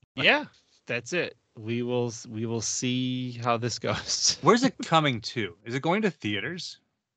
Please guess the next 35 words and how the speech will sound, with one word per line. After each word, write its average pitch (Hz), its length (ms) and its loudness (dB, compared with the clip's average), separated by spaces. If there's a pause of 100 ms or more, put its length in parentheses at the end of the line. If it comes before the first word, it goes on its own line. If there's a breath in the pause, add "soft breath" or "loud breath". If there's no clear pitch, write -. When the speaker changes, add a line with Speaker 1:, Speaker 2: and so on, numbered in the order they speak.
(380)
Speaker 2:
I 98 80 -4
think - 340 2
so. - 400 2
So 127 240 2
it 127 160 2
Speaker 1:
Wow. 127 220 8
Speaker 2:
premiered 156 220 4
at 127 100 -2
Fantastic 123 720 0
Fest, 107 500 -2 (100)
and 113 160 -6
so 123 180 -2
the, 110 160 -2 (520)
the 175 80 -4
point 180 320 4
of 156 60 2
the 120 60 -4
festivals 104 680 -2
typically 107 500 -8
are 101 240 -4
they'll 101 180 -4
show - 320 0
the 104 100 -2
movie 104 240 -4
to 110 100 -4
audiences, 107 720 0
and 107 240 -2
studio 110 460 2
execs 98 400 0
are 95 80 -4
there 104 320 0
to 98 160 -8
buy 95 300 2
the 87 100 -8
movies 92 540 -8